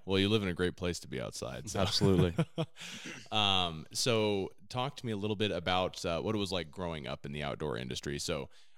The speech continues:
Speaker 1: a lot of people, you know, it's their dream to be on a hunting T V show and be, like, a professional hunter, you know, and you guys got to experience that. It's kinda all you've known your whole life. Um,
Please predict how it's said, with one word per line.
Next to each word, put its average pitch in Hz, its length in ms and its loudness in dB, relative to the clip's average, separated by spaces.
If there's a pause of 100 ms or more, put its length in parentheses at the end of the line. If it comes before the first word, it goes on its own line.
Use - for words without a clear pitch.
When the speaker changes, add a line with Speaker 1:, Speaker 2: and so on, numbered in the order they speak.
Speaker 1:
a - 60 -10
lot 98 180 4
of - 60 -6
people, 78 480 -2 (160)
you 85 140 -4
know, 67 80 -4
it's - 100 -6
their 80 160 -2
dream 73 440 -6
to 73 220 -6
be 78 220 -6
on 76 200 -4
a - 40 -8
hunting 73 340 -10
T 76 160 -8
V 71 140 -6
show 67 320 -4
and 65 140 -6
be, 69 140 -6
like, 62 200 -8
a - 60 -14
professional 73 480 -8
hunter, - 420 -8
you 80 160 -4
know, 67 180 -6
and 87 140 -6
you 92 100 -2
guys 78 280 -4
got 80 200 -4
to 76 60 -8
experience 76 520 -6
that. 69 140 -6
It's 76 120 -8
kinda 90 180 -4
all 87 220 -2
you've 76 200 -8
known 87 300 -4
your 64 100 -10
whole 67 220 -8
life. 50 320 -10 (480)
Um, 78 580 -2